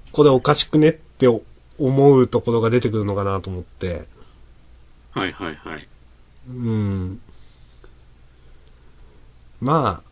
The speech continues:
Speaker 1: こういう、そういう漫画じゃないんでいいです。すいません。私が引っかかってるのがいけないんでしょうね、
Speaker 2: うん。
Speaker 1: 多分ね。
Speaker 2: うん。なんか俺が思ったのは、
Speaker 1: うん。
Speaker 2: 切り傷に効く軟膏ってなんだろうと思って。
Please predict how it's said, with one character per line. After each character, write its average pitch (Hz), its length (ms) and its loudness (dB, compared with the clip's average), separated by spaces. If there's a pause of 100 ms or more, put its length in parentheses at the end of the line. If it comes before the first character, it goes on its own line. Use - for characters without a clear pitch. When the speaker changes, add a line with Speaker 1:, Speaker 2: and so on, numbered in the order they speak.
Speaker 1:
こ 147 320 -2
う 147 80 0
い 156 160 2
う、 165 100 -8
そ 151 140 -2
う 151 100 0
い 170 60 0
う 180 60 -2
漫 185 200 0
画 185 140 0
じ 190 80 0
ゃ - 20 4
な 175 160 2
い 190 80 2
ん 147 120 -2
で 113 120 -2
い 123 140 -4
い - 20 -8
で 120 120 -2
す。 - 120 -16
す 117 140 -8
い - 20 -6
ま 135 160 -6
せ 135 140 -2
ん。 - 100 -6
私 180 300 0
が 247 80 6
引 135 140 -6
っ - 40 -6
か 226 60 4
か 285 100 2
っ 302 60 -6
て 269 80 6
る 202 80 8
の 165 60 4
が 123 80 2
い 113 80 0
け 123 120 -2
な 131 80 0
い 147 80 2
ん 127 80 -2
で 87 120 -6
し - 60 -10
ょ 78 60 -8
う 80 40 -10
ね、 95 80 -6
Speaker 2:
う - 20 -
ん。 - 20 -6
Speaker 1:
多 95 80 -6
分 78 180 -12
ね。 92 160 -10 (1600)
Speaker 2:
う - 40 -4
ん。 110 40 2
な 107 40 -2
ん 110 60 -6
か - 100 -10
俺 110 200 2
が 190 120 4
思 202 200 2
っ - 20 -10
た 151 200 0
の 95 140 0
は、 101 360 4 (680)
Speaker 1:
う 117 120 -4
ん。 101 200 -6 (280)
Speaker 2:
切 95 140 -2
り 139 160 4
傷 143 280 2
に 90 140 0
効 - 160 -16
く 107 120 -4
軟 92 280 0
膏 104 320 -4
っ - 20 -20
て 113 140 -2
な 98 140 -2
ん 107 40 -4
だ 87 140 -4
ろ 76 60 -10
う 71 40 -20
と - 100 -18
思 76 100 -16
っ - 20 -20
て。 - 240 -18